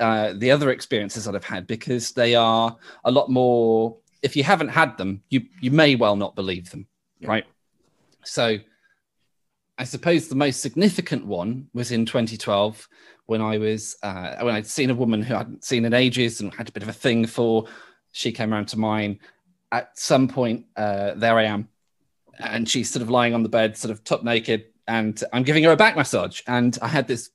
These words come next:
Speaker 1: voice pop into my head, and it's sort of like, "Why don't you try pushing your feelings into her?" And <laughs> I just thought that was funny. That was, that, you know, I, I, I was almost, <sighs> well, it, my emotional reaction to that idea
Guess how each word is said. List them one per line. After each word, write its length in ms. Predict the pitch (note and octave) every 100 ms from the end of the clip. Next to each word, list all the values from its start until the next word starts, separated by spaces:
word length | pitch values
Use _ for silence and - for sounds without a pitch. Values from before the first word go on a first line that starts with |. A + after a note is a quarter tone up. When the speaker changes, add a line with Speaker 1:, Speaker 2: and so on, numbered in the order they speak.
| -
Speaker 1:
voice 220 | D#3+ D3
pop 240 | - B2 C3
into 180 | A#2
my 120 | A#2 G#2+
head, 160 | A2+
and 80 | G#2
it's 100 | F#2+
sort 140 | - G#2
of 80 |
like, 220 | G#2 F2 - - - _
"Why 100 | -
don't 100 | A#2
you 60 | G#2
try 200 | - A2+
pushing 280 | C#3+ A#2+ A2+
your 80 | G#2+
feelings 380 | F#3+ F3 B2
into 180 | A#2 A2+
her?" 60 | G#2
And 80 | G2+
<laughs> 140 | -
I 80 | G#3
just 260 | A#3 -
thought 240 | G3+ G#3 -
that 160 | F#3
was 160 | G#3 -
funny. 500 | - - A2+ G#2+ F#2+ - -
That 120 | E3+
was, 140 | D3+
that, 380 | - E3+ - C#3+
you 60 | D#3+
know, 100 | A2+
I, 160 | A#2+ A#2+ - - -
I, 260 | C3+ C3+ -
I 20 |
was 160 | B2+ D3+
almost, 380 | D3+ C#3 - _ _ _ _ _ _ _ _ _ _ _ -
<sighs> 60 | - - - - - _ _ _ _ -
well, 200 | D3 F#3
it, 100 | - _ _ _ _ _ -
my 220 | D#3 F3
emotional 580 | F3+ F#3 G#3+ - F#3 D3+
reaction 540 | C3+ B2 - - A2
to 100 | A#2
that 160 | A2 G2+
idea 580 | G#2 G#2 A#2+ A2 F2